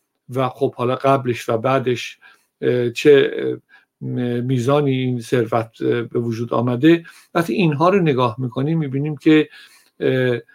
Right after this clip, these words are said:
حداقل، اه، در اون زمان، اه، ما، اه، فقر رو به این صورت نداشتیم، بچه فروشی نداشتیم، کلیه فروشی نداشتیم، اه،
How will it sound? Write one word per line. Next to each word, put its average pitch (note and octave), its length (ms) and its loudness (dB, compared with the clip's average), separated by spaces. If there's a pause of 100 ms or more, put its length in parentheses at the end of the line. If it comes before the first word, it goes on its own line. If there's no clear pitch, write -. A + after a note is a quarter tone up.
(280)
حداقل، D#3+ 920 0 (520)
اه، B2+ 320 -2
در C#3 280 -2
اون E3+ 260 -2
زمان، C3+ 600 0
اه، A#2 280 -4 (720)
ما، C3 480 2 (160)
اه، B2+ 160 -2
فقر D3+ 600 0
رو C3 280 2
به A#2+ 180 0
این E3+ 300 0
صورت C#3 560 -2
نداشتیم، D3 680 -2 (580)
بچه D3 320 -2
فروشی C#3 540 -2
نداشتیم، D3 760 -2 (400)
کلیه C3+ 440 2
فروشی C3 500 -4
نداشتیم، C#3+ 760 -2 (420)
اه، B2+ 520 -4